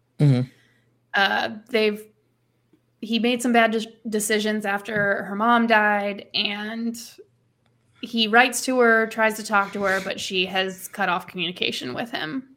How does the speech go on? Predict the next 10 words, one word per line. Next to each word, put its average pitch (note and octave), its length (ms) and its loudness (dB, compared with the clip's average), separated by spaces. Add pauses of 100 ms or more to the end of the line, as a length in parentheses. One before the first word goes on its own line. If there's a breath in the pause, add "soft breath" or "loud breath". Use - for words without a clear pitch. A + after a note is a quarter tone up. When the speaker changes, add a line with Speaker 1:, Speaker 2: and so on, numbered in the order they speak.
Speaker 2:
and - 260 -6
she A3 120 -6
misses G#3 320 -4
him, F#3 360 -4
but G3+ 140 -10
doesn't F#3+ 300 -8
know F3 320 -8 (260)
what F#3+ 220 -10
to G3 80 -16
do. - 280 -8